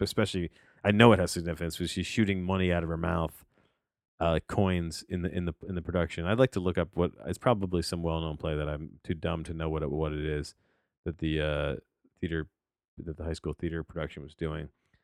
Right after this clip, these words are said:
Last but not least, this is a, this is a commentary, a quip, a qualm. I, I looked it up. I actually looked it up, uh, last night <laughs> before I went to bed. I, they go to Mohegan Sun to place this big final bet, mostly because, uh, the brother-in-law has,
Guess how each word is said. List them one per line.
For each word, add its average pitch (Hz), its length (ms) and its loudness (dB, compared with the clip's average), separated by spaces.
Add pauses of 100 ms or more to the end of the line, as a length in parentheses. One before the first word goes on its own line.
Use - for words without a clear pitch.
(280)
Last 175 260 8
but 156 120 4
not 143 180 2
least, 120 300 4
this 127 160 0
is 113 140 0
a, 107 200 6 (200)
this 120 200 0
is 110 140 0
a 101 280 6 (140)
commentary, 110 760 4
a 87 60 4
quip, - 340 2
a 98 80 -4
qualm. 107 400 2 (380)
I, 113 260 8
I 113 120 8
looked 131 240 4
it 139 100 8
up. 123 240 8
I 101 80 6
actually 104 260 2
looked 95 260 0
it 98 60 -2
up, 98 160 2
uh, 98 340 4 (220)
last 98 280 4
night 101 180 2
<laughs> - 0 -
before - 300 0
I - 20 2
went 92 140 -2
to 92 80 2
bed. 95 340 4 (460)
I, 107 180 6 (320)
they 120 140 8
go 170 160 12
to 220 80 10
Mohegan 147 540 8
Sun 113 360 4
to 101 60 0
place 107 300 4
this 98 180 -2
big 101 240 2
final 95 280 0
bet, 82 260 2
mostly 110 380 2
because, 101 500 2
uh, 85 400 4
the 85 100 0
brother-in-law 92 600 4
has, 85 320 0